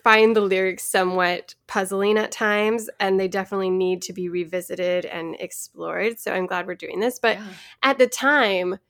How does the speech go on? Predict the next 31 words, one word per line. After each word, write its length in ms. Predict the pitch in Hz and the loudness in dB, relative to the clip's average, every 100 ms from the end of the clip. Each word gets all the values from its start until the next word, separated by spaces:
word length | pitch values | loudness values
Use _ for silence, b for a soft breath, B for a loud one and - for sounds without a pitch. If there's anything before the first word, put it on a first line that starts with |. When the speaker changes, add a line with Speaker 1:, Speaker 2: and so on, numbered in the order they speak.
| _ _ - | _ _ 0
Speaker 1:
it 140 | 233 | 2
was 320 | 214 226 220 | 4 4 2
kind 240 | - 220 202 | -2 -2 -2
of 140 | 190 | 0
like, 420 | 190 180 190 - - | -2 -2 -6 -12 -2
as 200 | 214 226 | 0 0
she 120 | - 247 | 0 -2
was 140 | 196 | 0
announcing 480 | 190 196 202 208 202 | 0 0 -4 -2 0
these 220 | 196 190 | 0 -2
tracks 440 | - 190 190 - - | -4 -2 -4 -6 -6
and 320 | 190 185 175 | -4 -4 -4
giving 300 | 202 202 196 | -4 -2 -4
some 220 | - 190 | -6 -6
explanations 680 | 190 - 196 190 185 202 196 | -8 -8 -8 -6 -6 -6 -6
for 120 | 214 | -6
them 260 | 196 196 196 | -4 -4 -4
over 260 | 202 196 - | -6 -8 -10
others, 460 | 196 196 202 214 B B B B 220 | -8 -6 -6 -8 B B B B 2
um, 520 | 202 190 185 180 190 _ _ _ - | 4 4 2 -2 -6 _ _ _ 0
you 120 | 233 | 2
know, 100 | 202 | 4
you 140 | 196 | 2
start 240 | 196 233 - | 0 -2 -2
to 80 | 220 | 0
run 140 | 208 | 2
the 80 | 185 | 2
numbers, 480 | 185 196 190 180 - | 0 0 -2 -4 -4
and 120 | 190 | -6
it's 160 | - 190 | -4 -4
like, 340 | 180 - | -4 -6